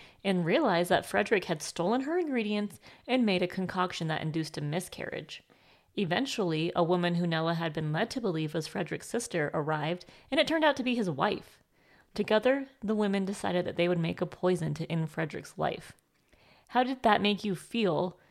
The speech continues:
And do you think that what happened to Frederick and the fact that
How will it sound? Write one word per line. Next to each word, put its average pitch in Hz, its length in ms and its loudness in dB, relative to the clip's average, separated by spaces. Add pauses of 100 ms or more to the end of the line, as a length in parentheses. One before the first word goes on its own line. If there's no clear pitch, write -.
(300)
And 196 160 2
do 190 80 0
you 202 240 2
think 214 600 -2 (680)
that 185 220 4
what 185 160 4
happened 190 320 2
to 170 80 0
Frederick 190 800 -2 (1160)
and 180 180 2
the 170 60 0
fact 175 440 0
that 175 200 2